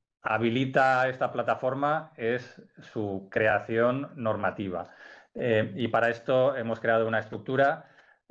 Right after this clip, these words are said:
eh, siguiendo, por ejemplo, también estructuras parecidas a las que podemos tener en seguridad o en otros, o en otros ámbitos, o, por ejemplo, como las, las normas técnicas de interoperabilidad y demás.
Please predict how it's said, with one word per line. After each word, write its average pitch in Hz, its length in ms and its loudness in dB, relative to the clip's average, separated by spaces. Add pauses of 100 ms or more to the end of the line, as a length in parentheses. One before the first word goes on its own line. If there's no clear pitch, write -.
eh, 101 480 0
siguiendo, 104 480 -2
por 107 140 4
ejemplo, 104 260 0
también 104 220 0
estructuras 104 400 -2
parecidas 101 400 0
a 101 40 0
las 95 80 -2
que 107 80 -4
podemos 98 220 -2
tener 98 220 -2
en 98 120 -2
seguridad 98 440 2
o - 20 -4
en 104 60 -4
otros, 98 440 -2
o 107 140 -10
en 98 60 -6
otros 98 180 -6
ámbitos, 120 540 0
o, 95 40 -6
por 95 140 0
ejemplo, 92 240 -8
como 90 160 -4
las, 87 260 -2
las 87 200 -6
normas 95 280 -2
técnicas 98 360 -4
de 95 60 -8
interoperabilidad 95 760 0
y 110 40 -6
demás. 87 260 -8